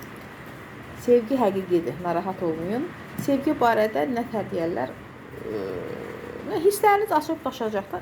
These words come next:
ancaq sevgi ilə əlaqəlidir əsasən burada. Üçüncü variant. Üçüncü variantda əqrəblər, baxın, sizə boş kart çıxdı, qara kart çıxdı da. Kart sizə heç nə demək istəmir. İstəmədi heç nə demək.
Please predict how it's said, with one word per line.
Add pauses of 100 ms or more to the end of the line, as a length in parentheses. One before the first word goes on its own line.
ancaq
sevgi
ilə
əlaqəlidir
əsasən
burada. (1500)
Üçüncü
variant. (400)
Üçüncü
variantda
əqrəblər, (480)
baxın,
sizə
boş
kart
çıxdı,
qara
kart
çıxdı
da. (1000)
Kart
sizə
heç
nə
demək
istəmir. (2500)
İstəmədi
heç
nə
demək.